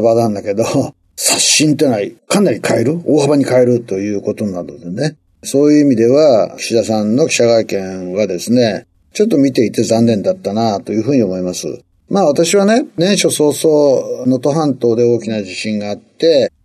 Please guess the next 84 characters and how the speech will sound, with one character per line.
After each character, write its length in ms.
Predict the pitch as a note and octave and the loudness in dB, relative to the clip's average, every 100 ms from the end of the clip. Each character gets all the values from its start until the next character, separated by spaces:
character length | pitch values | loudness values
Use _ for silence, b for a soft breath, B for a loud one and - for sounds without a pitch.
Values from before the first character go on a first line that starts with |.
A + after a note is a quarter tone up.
| - | -12
百 240 | - A2+ | -8 -4
人 160 | A#2+ A#2+ | 0 0
近 220 | - B2+ | 0 0
い 60 | A2+ | 0
方 180 | G#2 C#3 | -2 -2
が 120 | B2 | -2
亡 140 | G#2 | -4
く 60 | G#2+ | -8
な 120 | G#2+ | -10
っ 20 | |
た 180 | - G#2+ | -6 -6
っ 40 | |
て 160 | - G2+ | -6 -8
い 80 | G2+ | -8
う 40 | |
事 120 | - | -4
実 220 | A2 G#2+ G2 | -4 -4 -6
が 120 | F#2+ | -4
明 160 | - | -2
ら 100 | G#2+ | -2
か 140 | G#2 F#2+ | 0 -2
に 60 | |
な 140 | F#2+ G#2 | -4 -6
っ 20 | |
て 200 | - G2+ | -6 -4
い 40 | F#2+ | -4
る 140 | E2+ | -4
し、 320 | - C#3+ C3 | -2 2 2
そ 120 | - G2 | 0 -2
こ 100 | A2+ | -2
ら 100 | G#2+ | 0
中 160 | A2+ | -2
で 80 | G#2+ | -4
寸 240 | - G2+ | -4 -4
断 220 | F#2+ G2+ F#2+ | -2 -4 -4
が 100 | G2 | -6
起 140 | - | -8
き 20 | |
て 100 | - | -8
い 140 | F2 F#2 | -6 0
る。 200 | C3+ G#3 _ - | 2 2 _ -2
で、 140 | D3 | 0
そ 140 | C3+ E3 | 2 2
の 100 | E3+ | 2
翌 320 | F3 E3+ E3+ | 2 2 2
日 320 | E3+ E3+ - | 2 0 0
に 100 | E3+ | 2
は 140 | D3 A2 | 2 0
で 120 | F#2+ | -2
す 120 | A#2 | -2
ね、 320 | C#3+ C3+ A2+ | 0 0 0
日 120 | G#2+ G#2+ | -2 -2
航 220 | C3+ A#2+ | -2 -2
機 120 | - | -2
と 200 | - E3 | 0 0
海 200 | - A#2+ | 2 2
保 120 | A#2 G#2+ | 2 -2
機 260 | G2+ G2 | -8 -4
が 280 | A2+ D3+ A2+ | 0 2 2
衝 180 | - A2 | 0 -2
突 340 | A2 G#2 G2 | -2 -4 -6
し 120 | - | -6
て 120 | - G2 | -4 -4
で 140 | E2 | -6
す 140 | - | -4
ね、 240 | C3 A#2 G#2 | 0 0 0
ま 160 | B2 | 0
あ 40 | A2 | 2
こ 100 | A#2+ | 2
れ 60 | |
は 60 | A#2+ | 2
原 120 | A#2 | 2
因 160 | B2 A#2+ | 0 0
究 180 | B2 A#2+ | 0 2
明 160 | A#2+ | 2
が 100 | A#2+ | 2
今 360 | C3 B2 F#2+ - - | 2 0 -2 -10 -8
行 180 | - A#2+ | -2 0
わ 160 | A#2 | 2
れ 140 | A#2 A2+ | 0 -2
て 200 | A2 A2+ | 0 0
い 40 | |
る 100 | B2+ | 0
し、 480 | B2 F3+ F#3 A2+ | -2 0 2 0